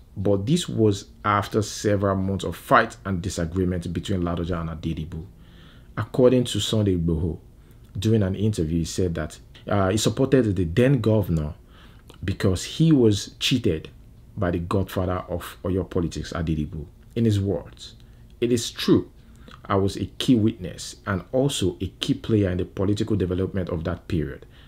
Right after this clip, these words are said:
I was an insider. Former Governor Rashidi Ladoja was my leader, my political boss. I rose and fought on his behalf when late Alhaji Lamidi Adedibu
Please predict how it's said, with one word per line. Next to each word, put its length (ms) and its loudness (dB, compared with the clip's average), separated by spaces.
I 60 2
was 120 4
an 100 2
insider. 640 -4
Former 320 2
Governor 400 4
Rashidi 580 0
Ladoja 420 0
was 320 4
my 160 4
leader, 420 2
my 100 0
political 500 0
boss. 480 -6
I 120 -4
rose 500 6
and 160 0
fought 420 -2
on 120 -2
his 120 -2
behalf 600 -2
when 460 2
late 340 2
Alhaji 540 2
Lamidi 560 0
Adedibu 600 0